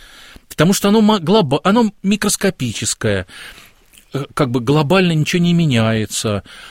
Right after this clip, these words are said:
а нам бы хотелось, чтобы сразу все поменялось глобально, чтобы там назвали в честь, э, Льва Толстого целый проспект или еще что-нибудь. А, а на самом деле влияние огромное. А,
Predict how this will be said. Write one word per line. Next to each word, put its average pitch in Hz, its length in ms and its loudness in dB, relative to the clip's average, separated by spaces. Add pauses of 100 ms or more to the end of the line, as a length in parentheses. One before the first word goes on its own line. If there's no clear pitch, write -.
(160)
а 120 100 -2
нам 135 160 2
бы 127 80 -2
хотелось, 127 300 -4
чтобы 110 260 -4
сразу 135 320 0
все 127 160 -4
поменялось 123 460 0
глобально, 107 680 0
чтобы 101 300 -8
там 101 240 -4 (240)
назвали 113 460 0
в - 60 -10
честь, - 380 -6 (300)
э, 104 340 -2
Льва 113 200 -2
Толстого 117 440 -2
целый 113 320 -4
проспект - 760 -6
или 95 120 -6
еще 98 260 -8
что-нибудь. 98 640 -10 (560)
А, 95 440 -4
а 110 100 -2
на 120 140 -2
самом 202 360 0
деле 98 360 -4
влияние 131 540 -4
огромное. 120 600 -6 (520)
А, 87 560 -6